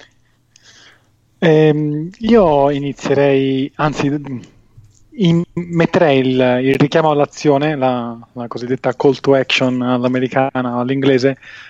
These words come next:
eh, adesso, così magari abbiamo più interazione.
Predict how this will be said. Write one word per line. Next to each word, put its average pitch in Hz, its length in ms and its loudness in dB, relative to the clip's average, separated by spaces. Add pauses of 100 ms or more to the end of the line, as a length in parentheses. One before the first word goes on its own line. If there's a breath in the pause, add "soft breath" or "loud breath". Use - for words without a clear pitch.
(160 loud breath)
eh, 139 240 4
adesso, 151 520 2
così 139 380 2
magari 127 880 -2
abbiamo 123 380 -4
più - 180 -2
interazione. 123 720 -4